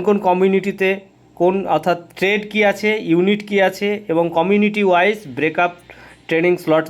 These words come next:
দেওয়া আছে। তো নিচে আমরা সেটাই দেখব, কোন কোন ইউনিটে কোন কোন ক্যাটাগরিতে কত ভ্যাকান্সি রয়েছে। তো এখানে আমরা নিচের দিকে স্ক্রল করলে দেখতে পাবো প্রথমে যে ডিভিশনটি আসছে আমাদের সামনে, সেটা হচ্ছে হাওড়া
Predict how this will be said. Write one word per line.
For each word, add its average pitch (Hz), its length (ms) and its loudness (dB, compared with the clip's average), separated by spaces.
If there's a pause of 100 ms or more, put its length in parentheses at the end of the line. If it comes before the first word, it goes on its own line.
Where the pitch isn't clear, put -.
(120)
দেওয়া 139 280 4
আছে। 208 160 -8 (320)
তো 147 100 -4
নিচে 147 240 0
আমরা 175 180 2 (100)
সেটাই 170 320 0
দেখব, 180 180 0 (200)
কোন 165 100 0 (100)
কোন 170 120 2
ইউনিটে 160 400 0 (720)
কোন 196 160 0 (100)
কোন 214 200 2
ক্যাটাগরিতে 175 480 0 (140)
কত 151 140 -2 (140)
ভ্যাকান্সি 156 460 -2
রয়েছে। 135 360 -2 (920)
তো - 160 -4
এখানে 185 280 0
আমরা 196 140 0
নিচের 185 300 -2
দিকে 196 180 -2
স্ক্রল 180 320 0 (100)
করলে 202 160 2 (120)
দেখতে 170 260 -2
পাবো 190 140 2 (120)
প্রথমে 185 320 -2
যে 190 200 0
ডিভিশনটি 190 480 -2
আসছে 185 260 -4 (440)
আমাদের 165 300 0
সামনে, 180 280 0
সেটা 170 180 -4
হচ্ছে 175 160 -4 (100)
হাওড়া 160 240 2